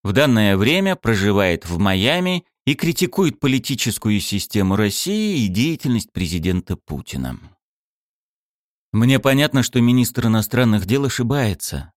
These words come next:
Мандела наверняка выиграет выборы. Как вы потом будете выстраивать с ним отношения? Он проиграет, так что не теряйте время и возвращайтесь в Москву. Позвольте не прислушаться к вашим рекомендациям.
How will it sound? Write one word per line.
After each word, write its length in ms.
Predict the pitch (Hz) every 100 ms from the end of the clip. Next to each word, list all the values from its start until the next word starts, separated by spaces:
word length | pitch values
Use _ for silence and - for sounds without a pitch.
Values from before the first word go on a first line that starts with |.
| -
Мандела 480 | 110 120 117 165 143
наверняка 720 | 120 120 113 110 107 143 147
выиграет 720 | 117 143 135 98 95 87 -
выборы. 420 | 95 87 78 71 - _
Как 220 | - 175 135
вы 80 |
потом 360 | 113 107 117 107
будете 320 | 104 90 85
выстраивать 580 | 90 92 - 95 78 73
с 60 | -
ним 140 | 78
отношения? 540 | 80 98 - 73 67 - - -
Он 280 | 175 220 208
проиграет, 880 | 196 220 202 185 214 196 160 131 -
так 180 | 180 175
что 160 | -
не 120 | 208 202
теряйте 400 | 208 208 196 196
время 320 | 214 226 202
и 40 |
возвращайтесь 720 | 196 175 180 - 214 202 190
в 40 | 175
Москву. 640 | 190 180 - 139 113 - _ _ _ -
Позвольте 460 | 98 90 110 120 110
не 120 | 113
прислушаться 720 | 110 95 - 90 - 80 -
к 140 | - 82
вашим 360 | 85 - 78
рекомендациям. 920 | 78 - 80 78 76 71 - 71 65